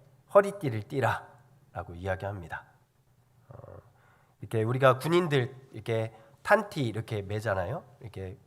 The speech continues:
훈련할 때 보면 총이라든지 이런 거 다 안 갖고 가도 최소로 가져갈 때 보면 이렇게 탄티 매고 수통 뒤에다 달고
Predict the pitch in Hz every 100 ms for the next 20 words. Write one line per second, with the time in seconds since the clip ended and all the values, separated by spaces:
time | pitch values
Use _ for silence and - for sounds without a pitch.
0 | _ _ _ _ _ _ - - 214 226
1 | 196 190 156 123 143 127 92 - 220 202
2 | 170 160 127 113 123 120 113 110 107 104
3 | - 117 135 147 147 139 113 117 175 214
4 | - - - - 226 - 220 202 175 143
5 | 120 127 120 117 107 104 104 170 190 -
6 | - _ - 101 - 180 175 123 98 98
7 | 165 214 - - 160 120 101 92 87 -
8 | - 87 -